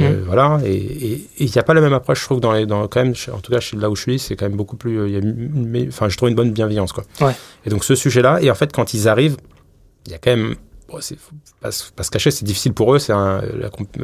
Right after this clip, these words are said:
Speaker 2: C'est tout nouveau.
Speaker 1: C'est tout nouveau. Il y a
Speaker 2: Et du coup, il y a une pression, non, qui est ressentie, genre, si je me forme pas, si j'évolue pas, peut-être que je, demain je suis cuit, en fait.
Speaker 1: Ouais, il y a, je pense qu'ils l'ont, ils le prennent plus de,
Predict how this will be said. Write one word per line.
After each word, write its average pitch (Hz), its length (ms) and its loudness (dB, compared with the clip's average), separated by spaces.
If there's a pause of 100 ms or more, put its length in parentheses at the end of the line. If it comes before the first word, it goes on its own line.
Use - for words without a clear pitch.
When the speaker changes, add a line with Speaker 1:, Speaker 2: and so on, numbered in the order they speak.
(160)
Speaker 2:
C'est 127 280 -10
tout 135 60 0
nouveau. 143 360 6
Speaker 1:
C'est - 80 -18
tout 104 120 -2
nouveau. 135 560 4 (320)
Il 139 60 -2
y - 20 4
a - 20 4
Speaker 2:
Et - 20 0
du 131 80 2
coup, 170 120 6
il 156 60 10
y - 40 10
a - 20 10
une 127 120 2
pression, 208 460 6
non, 180 120 8
qui 170 140 4
est - 20 8
ressentie, 139 500 4
genre, 127 340 -6
si - 160 -4
je 135 80 0
me 135 120 6
forme 131 300 0
pas, 151 260 6
si 147 180 0
j'évolue 131 360 4
pas, 170 320 2
peut-être - 240 -8
que 135 140 -8
je, - 220 -16
demain 139 260 4
je 131 80 -6
suis - 120 -14
cuit, 190 240 2
en 147 60 2
fait. - 280 -4 (2000)
Speaker 1:
Ouais, 139 380 8
il 120 40 4
y 110 60 6
a, 110 80 4
je - 340 -4
pense 190 140 4
qu'ils 156 140 2
l'ont, 131 160 6
ils 131 100 6
le 127 80 6
prennent 131 220 2
plus 156 180 0
de, 110 1080 4